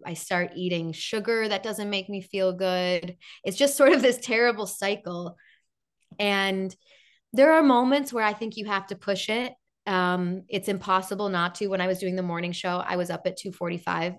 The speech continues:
every single day. And I did that for almost two years. And I knew it was a sacrifice on my body, but to me, it felt worthwhile. But other than that, I really prioritize it. So I, I just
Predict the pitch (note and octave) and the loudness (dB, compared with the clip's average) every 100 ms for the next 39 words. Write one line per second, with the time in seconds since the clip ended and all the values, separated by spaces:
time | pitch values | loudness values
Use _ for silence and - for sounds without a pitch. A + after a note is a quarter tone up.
0 | - E3+ F3+ E3+ F3 F3 E3+ E3 E3 F3 | -8 -6 -6 -6 -6 -6 -2 0 0 0
1 | E3+ E3 E3+ E3+ E3+ F3+ E3 E3 E3 E3 | -2 -6 -6 -6 -6 -6 -6 -6 -6 -10
2 | - - E3+ E3+ E3 F3 F#3 F3+ E3+ F3 | -10 -8 -4 -2 -2 -2 -6 -6 -4 -2
3 | F3+ F3+ F#3+ F#3 E3+ E3+ D#3+ - _ _ | -2 0 0 0 -2 -2 -8 -16 _ _
4 | _ F3+ F3+ E3 E3+ F3 E3 F#3 A3 A#3 | _ -8 -2 -2 0 -4 -2 0 0 -2
5 | - F3+ F3 E3 D#3+ D#3 D#3+ F#3 A3+ - | -6 -6 -4 -2 0 0 0 -4 -6 -12
6 | _ _ _ _ - F#3+ F#3 F3+ F3+ F3 | _ _ _ _ -10 -8 -2 0 0 0
7 | E3+ E3+ E3+ E3 F3+ E3 F3 F3 G#3 B3 | -2 -2 -4 -6 -4 -2 0 0 -2 -4
8 | B3 _ _ _ _ _ _ - G3 F#3+ | -10 _ _ _ _ _ _ -2 2 4
9 | F#3 F#3 G#3+ A#3+ C4+ B3 G#3 G3 F3+ F3+ | 4 2 2 4 2 2 -2 -2 -2 -2
10 | F3 - _ _ - - _ - G3 G3+ | -4 -6 _ _ -20 -20 _ -12 -6 -6
11 | G3 F#3 F3+ F3+ F3 E3 E3+ E3 E3 E3+ | -4 -2 0 -2 -2 -4 -2 -2 -4 -6
12 | - F3+ D3 - F3 - - - F3+ F#3 | -10 -8 -10 -6 -6 -6 -12 -12 -8 -6
13 | F#3 | -6